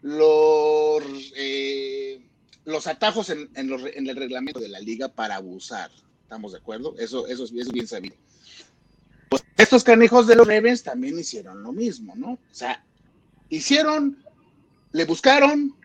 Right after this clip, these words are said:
aquí vamos a, vamos a hacer esto, vamos a hacer lo otro, vamos a proponer esto, vamos a proponer otro, lo que dices del, de la, de la posible huelga de los jugadores, o sea, amagaron, amagaron a la liga, al señor Goodell,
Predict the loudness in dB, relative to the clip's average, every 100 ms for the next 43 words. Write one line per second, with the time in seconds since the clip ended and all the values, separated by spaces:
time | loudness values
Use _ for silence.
0 | -20 _ _ -2 2 4 4 2 0 2
1 | -2 -2 2 2 2 2 0 0 -6 -8
2 | -6 0 0 0 0 0 -2 -12 -10 -8
3 | -8 -8 -4 -4 -4 -6 -4 -6 -14 -14
4 | -12 -8 -8 -6 -8 -8 -6 -6 -6 -8
5 | -8 -8 -14 _ _ _ -6 -4 -2 -4
6 | -6 -10 -8 -6 -2 -2 -4 -6 -2 2
7 | 4 4 2 0 -4 -6 -8 -12 -6 -4
8 | 4 6 6 4 4 2 4 4 6 2
9 | 6 6 6 4 -4 _ _ _ _ 2
10 | 2 4 4 2 4 4 6 4 0 _
11 | _ _ _ 0 2 4 4 2 0 -2
12 | 0 -2 _ _ -20 -20 _ _ _ _
13 | _ 0 0 0 0 0 0 0 0 0
14 | 0 -2